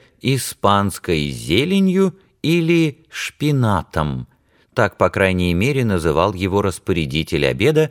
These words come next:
сидевший на высоком кресле у поставца, обремененного серебряной посудой и державший в руках особую лопаточку, которой он пробовал бульоны.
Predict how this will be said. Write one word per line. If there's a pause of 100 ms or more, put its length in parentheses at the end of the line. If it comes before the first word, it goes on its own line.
(220)
сидевший
на
высоком
кресле
у
поставца, (160)
обремененного
серебряной
посудой (220)
и
державший
в
руках
особую
лопаточку, (220)
которой
он
пробовал
бульоны.